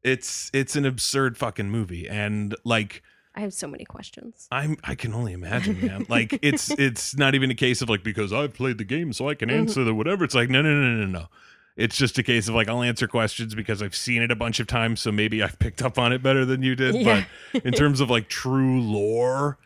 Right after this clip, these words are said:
Speaker 2: Mm-hmm.
Speaker 1: it's like, there's, I, I got none of that in my head. That, that's,
Speaker 2: <laughs>
Speaker 1: that's not how I played those games.
Speaker 2: Yeah.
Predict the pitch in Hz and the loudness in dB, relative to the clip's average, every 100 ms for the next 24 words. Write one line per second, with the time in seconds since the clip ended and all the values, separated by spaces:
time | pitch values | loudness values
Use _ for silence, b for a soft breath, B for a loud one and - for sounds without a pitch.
0 | - 202 208 175 165 104 87 95 87 - | -8 -2 0 -2 -2 -4 -4 -8 -8 -10
1 | - 85 85 - - 71 110 92 147 80 | -12 -10 -10 -12 -14 -14 -12 -12 -12 -12
2 | 196 202 - 220 185 214 220 226 - - | -10 -10 -8 -8 -8 -8 -6 -8 -6 -8
3 | - 226 107 - 104 98 90 90 90 85 | -6 -4 -4 -2 -4 -4 -4 -8 -10 -10
4 | 87 90 95 - 95 185 160 - | -10 -12 -12 -10 -8 -4 -4 -6